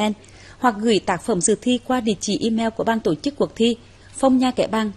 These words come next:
chấm cuộc thi ảnh a còng gmail chấm com. Thông qua cuộc thi nhằm quảng bá những giá trị nổi bật toàn cầu của Phong Nha Kẻ Bàng đến với cộng đồng trong nước và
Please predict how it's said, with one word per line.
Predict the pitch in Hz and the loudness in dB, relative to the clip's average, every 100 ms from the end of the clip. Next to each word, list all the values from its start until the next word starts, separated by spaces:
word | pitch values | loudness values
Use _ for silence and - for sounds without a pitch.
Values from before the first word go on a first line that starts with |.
| - | -2
chấm | 190 165 | -2 0
cuộc | - 208 | -2 -2
thi | 262 - | 0 -2
ảnh | 208 180 165 - | -2 -2 -6 -10
a | 226 | -8
còng | 240 233 214 185 | -4 -2 -2 0
gmail | 214 208 220 | -2 -2 -4
chấm | 208 156 | -2 -4
com. | 175 208 208 - - - - - - - | -2 -4 -4 -14 -20 -20 -20 -20 -20 -6
Thông | - 269 | 0 2
qua | 285 | 4
cuộc | 277 196 | 2 2
thi | 247 | 2
nhằm | 240 240 220 | 4 4 2
quảng | 190 156 | 2 2
bá | 180 | 0
những | 165 170 269 | 0 2 2
giá | 294 175 | 2 0
trị | - 214 | 0 0
nổi | 190 208 | 2 2
bật | 180 202 - | 2 0 0
toàn | 208 | -2
cầu | 202 226 | 2 2
của | 220 202 | 4 2
Phong | - 247 | 2 0
Nha | 240 240 | 0 0
Kẻ | - | 0
Bàng | 214 208 - - - | 2 0 -2 -10 -2
đến | 190 170 170 | 2 2 4
với | 196 156 | 2 2
cộng | 220 202 | 2 2
đồng | 220 208 | 2 2
trong | 269 240 | 0 2
nước | 190 - | 0 0
và | 208 | -4